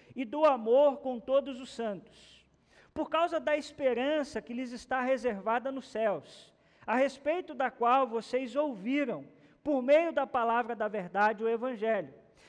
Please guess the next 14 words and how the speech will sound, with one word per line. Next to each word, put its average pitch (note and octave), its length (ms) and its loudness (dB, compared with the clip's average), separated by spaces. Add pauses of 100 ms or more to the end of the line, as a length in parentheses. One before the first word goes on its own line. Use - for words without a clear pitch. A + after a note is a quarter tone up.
(120)
que E4+ 120 -6
chegou F4+ 420 0
até B3+ 240 2
vocês. F3+ 500 -8
Por D4+ 240 -4
todo F4 360 -2
o C#4 80 0
mundo, B3 560 -2
este A3 220 -2
Evangelho B3 540 -2
vai B3+ 180 -2
frutificando C#4+ 1040 -6
e A3+ 80 -6
crescendo, G#3+ 720 -6